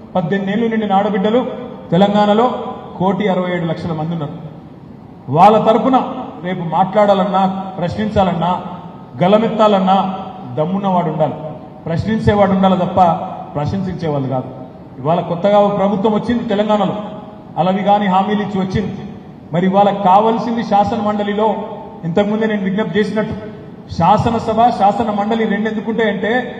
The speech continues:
శాసనసభ ఏమైనా ఏకపక్షంగా పోయినా శాసన మండలిలో ప్రశ్నించే గొంతుండాలన్న ఉద్దేశంతోనే శాసన మండలిని పెట్టుకున్నాం. ఇవాళ కావాల్సింది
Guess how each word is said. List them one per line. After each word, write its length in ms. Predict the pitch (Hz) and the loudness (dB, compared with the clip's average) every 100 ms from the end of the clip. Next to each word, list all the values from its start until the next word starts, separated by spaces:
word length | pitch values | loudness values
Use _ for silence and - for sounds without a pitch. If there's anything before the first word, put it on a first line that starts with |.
| - - | -14 -6
శాసనసభ 720 | - 170 196 - 233 208 208 226 | 2 4 4 2 -2 0 0 2
ఏమైనా 440 | 220 220 214 208 | 2 0 0 2
ఏకపక్షంగా 640 | 196 202 - 220 220 226 | 2 2 0 0 2 0
పోయినా 580 | 214 208 226 269 - - - - - | 2 2 6 6 4 -4 -8 -4 2
శాసన 380 | 175 202 214 208 | 4 4 2 2
మండలిలో 560 | 185 202 220 220 240 254 - - - | 2 4 2 4 4 4 0 -6 0
ప్రశ్నించే 680 | 175 190 - 233 226 220 - 175 | 4 6 4 0 2 2 2 0
గొంతుండాలన్న 580 | 202 220 214 202 190 | 0 0 2 2 2
ఉద్దేశంతోనే 800 | 185 165 180 - - 180 185 165 - - - - | -2 -2 -4 -6 -6 -2 0 0 -2 -10 -8 0
శాసన 300 | 170 - 160 | 2 2 0
మండలిని 360 | 151 165 160 | -2 -2 -2
పెట్టుకున్నాం. 420 | 139 131 151 139 113 - - - - | -4 -4 -6 -6 -8 -12 -16 -16 -4
ఇవాళ 180 | 160 170 | -2 0
కావాల్సింది 1040 | 165 180 214 190 214 220 254 - - | 2 4 2 0 0 2 0 -2 -10